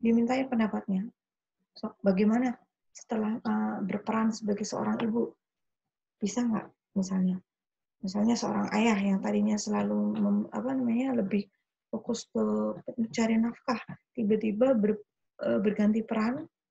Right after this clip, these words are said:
change gitu ya, tukeran peran dengan si ibu. Jadi si ayah ini suruh masak,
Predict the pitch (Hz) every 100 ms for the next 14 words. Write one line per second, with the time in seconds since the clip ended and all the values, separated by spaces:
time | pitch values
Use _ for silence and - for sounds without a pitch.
0 | _ _ - 226 240 262 220 220 220 -
1 | 233 - 220 220 226 247 254 214 220 233
2 | 262 247 285 - - _ _ _ _ _
3 | _ _ 233 240 - - 233 233 254 262
4 | 254 247 240 -